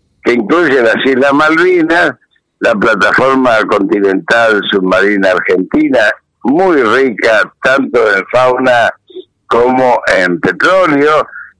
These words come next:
su proyección sobre la Antártida, que es el único continente no explotado,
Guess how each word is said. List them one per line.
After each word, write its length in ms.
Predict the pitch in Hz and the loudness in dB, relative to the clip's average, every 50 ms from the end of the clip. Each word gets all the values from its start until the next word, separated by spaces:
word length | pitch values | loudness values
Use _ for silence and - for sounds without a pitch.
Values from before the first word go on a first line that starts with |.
| _ - - | _ -10 -6
su 240 | - - 208 226 214 | -2 0 0 0 0
proyección 640 | - 175 156 147 147 127 - 151 170 175 175 147 | 0 0 0 0 0 -2 -2 -2 0 0 0 0
sobre 240 | 139 139 139 127 123 | 0 0 0 0 2
la 140 | 120 120 117 | 2 2 0
Antártida, 720 | 113 113 104 - 165 180 175 160 127 107 127 127 120 113 101 | 0 -2 -2 -2 0 0 0 0 -2 -2 -2 0 0 0 0
que 100 | 92 113 | 0 -2
es 140 | 104 - - | -2 0 -2
el 140 | 101 101 110 | -2 0 0
único 420 | 123 135 131 131 107 98 107 92 | 0 0 -2 -4 -2 -2 -2 0
continente 680 | 87 95 90 80 - 95 98 104 117 123 107 87 104 101 | 0 0 -2 0 -2 -4 -2 0 -2 -2 -2 -2 -2 -2
no 120 | 101 110 113 | 0 0 -2
explotado, 960 | - - 113 120 123 107 - - 139 135 127 131 131 135 143 143 139 - _ | -2 -2 -2 -2 -2 -2 -2 -2 0 2 2 2 2 2 0 0 -2 -4 _